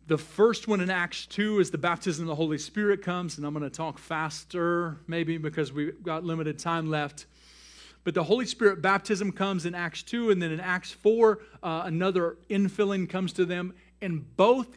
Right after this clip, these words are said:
instances, if you look, the result of the baptism of the Holy Spirit is radical generosity. Radical generosity, that they went beyond the tithe, and I am not advocating for living commun-,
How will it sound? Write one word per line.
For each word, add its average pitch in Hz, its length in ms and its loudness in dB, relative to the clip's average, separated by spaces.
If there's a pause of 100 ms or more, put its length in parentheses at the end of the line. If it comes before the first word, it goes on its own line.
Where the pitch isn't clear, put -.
instances, 156 840 -4
if 185 220 -2
you 208 180 -2
look, 202 480 0 (680)
the 160 240 -2
result 165 920 -2
of 156 140 -10
the 147 80 -2
baptism 165 560 -2
of - 20 -4
the 160 60 -4
Holy 175 160 -2
Spirit 156 320 -4
is 117 120 -8
radical 151 440 -6
generosity. 127 680 -8 (1600)
Radical 185 640 2
generosity, 170 640 -2
that 131 220 -6
they 214 120 2
went 214 300 -2
beyond 147 380 -2
the 190 40 0
tithe, 175 520 -4
and 151 120 -10
I 175 160 -6
am 160 140 -6
not 147 340 -2
advocating 156 680 -4
for 139 140 -8
living 143 340 -2
commun-, 151 580 -6